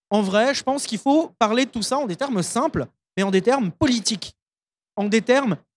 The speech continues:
éthiques. Et là, une fois qu'on a compris que c'est pas « Ah ouais, mais machin, ça marche mieux, c'est tellement plus simple, Gmail, Mac, et cetera. » Il y en a un qui est simple et l'autre qui est compliqué. Non,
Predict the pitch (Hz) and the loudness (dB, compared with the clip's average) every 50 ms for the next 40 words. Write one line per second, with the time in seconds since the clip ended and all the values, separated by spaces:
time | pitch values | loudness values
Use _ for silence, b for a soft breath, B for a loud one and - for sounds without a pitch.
0 | _ - 247 - - 208 165 - - - - _ _ _ _ _ _ _ _ _ | _ 2 2 2 2 -2 -4 -6 -10 -14 -16 _ _ _ _ _ _ _ _ _
1 | _ _ _ _ _ _ _ _ _ - 185 190 208 240 302 294 233 214 - - | _ _ _ _ _ _ _ _ _ -2 0 2 2 2 4 4 2 2 4 2
2 | 285 262 247 240 233 226 214 226 240 233 202 - 262 254 262 - _ _ _ _ | 2 2 2 2 2 0 0 0 -2 -6 -4 -2 -2 -2 -2 -4 _ _ _ _
3 | - 226 - - 233 - - 254 247 214 - 269 285 302 359 370 339 302 277 294 | -2 -2 0 0 -2 0 2 0 0 2 0 0 0 0 0 0 0 0 0 0
4 | 269 - 302 311 320 311 - 254 233 240 247 - - 254 262 277 302 320 - 214 | 0 0 0 0 0 0 0 0 0 0 -2 -2 -2 -2 0 0 0 0 -2 -2
5 | - 269 285 320 339 330 302 277 254 - - 294 294 302 320 262 269 233 220 208 | 0 0 0 0 -2 -2 -2 -2 -2 -2 0 0 0 0 0 0 2 2 2 2
6 | 226 233 233 240 254 262 262 247 240 226 226 240 247 254 240 240 214 - 214 190 | 0 -2 -2 -2 -2 -2 -4 -4 -4 -4 -2 -2 -2 -2 -2 -4 -4 -4 -4 -2
7 | 208 208 214 240 247 - _ _ _ - 202 220 254 269 269 247 - - 285 277 | 0 0 0 0 -2 -6 _ _ _ -4 -2 0 0 0 0 0 0 2 0 0
8 | 240 247 226 226 240 - 247 226 - 233 220 175 233 220 - 233 208 240 262 202 | 2 2 2 2 0 0 -2 -4 -4 -4 -6 -4 -6 -4 -2 0 2 2 2 0